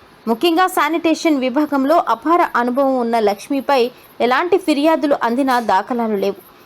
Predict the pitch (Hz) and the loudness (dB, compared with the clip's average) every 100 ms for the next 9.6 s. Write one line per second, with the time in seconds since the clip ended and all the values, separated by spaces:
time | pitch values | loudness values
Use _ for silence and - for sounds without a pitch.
0 | - 214 240 254 320 277 359 415 - 269 | -8 -2 0 0 0 2 2 2 2 0
1 | 285 294 285 220 254 349 311 277 277 269 | 0 0 -2 -4 0 2 2 0 0 0
2 | 254 269 - - 220 233 370 381 285 240 | 0 0 0 -6 -2 0 2 2 2 0
3 | 254 269 262 240 262 233 226 302 262 240 | -2 -2 -4 -2 -2 -2 -6 -6 -4 -2
4 | 208 254 254 233 208 196 247 - 277 247 | -2 -2 -4 -4 -4 -4 -4 -6 -4 0
5 | 240 220 180 - - - - - - - | 0 0 -4 -4 -8 -10 -20 -20 -20 -6
6 | 262 277 392 381 392 - 320 359 - 240 | 0 2 2 2 0 0 0 0 0 0
7 | 285 349 277 311 294 302 226 262 285 285 | 0 0 0 0 0 0 0 -2 -2 -4
8 | - 254 233 202 - 302 262 240 247 269 | -4 -4 -2 -2 -2 -4 -4 -2 0 0
9 | 339 330 294 226 220 | 0 0 0 0 0